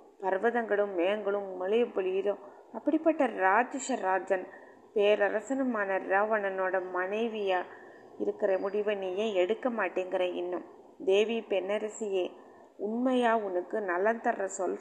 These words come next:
சொல்லப்பட்டுச்சு. அழகிய நகையாளே, இந்த அறிவுரையை ஏற்றுக்கோ,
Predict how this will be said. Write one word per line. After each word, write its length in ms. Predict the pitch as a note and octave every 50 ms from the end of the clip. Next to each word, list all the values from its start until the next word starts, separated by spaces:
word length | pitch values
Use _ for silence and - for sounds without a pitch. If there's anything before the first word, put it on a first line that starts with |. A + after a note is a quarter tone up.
| - -
சொல்லப்பட்டுச்சு. 680 | G3 F3+ F#3+ G3 F#3+ - G3+ - A3+ - - - - - - - - - - - _ _ _ _ _
அழகிய 560 | - F#3 F#3+ G3+ G#3 - A3+ A3 A3+ A#3+ B3+
நகையாளே, 720 | A#3+ A3 F#3+ F3+ - G3+ G#3 G#3+ G3 F#3+ F#3 F#3 - - - - - - - - - -
இந்த 200 | - G#3 G#3 G#3
அறிவுரையை 600 | G3 G3+ A3 A3+ A3+ A#3 A3+ A#3 A#3+ B3 A#3+ G#3
ஏற்றுக்கோ, 580 | F3+ F3+ G#3 G#3 G#3+ - B3 A#3+ - - -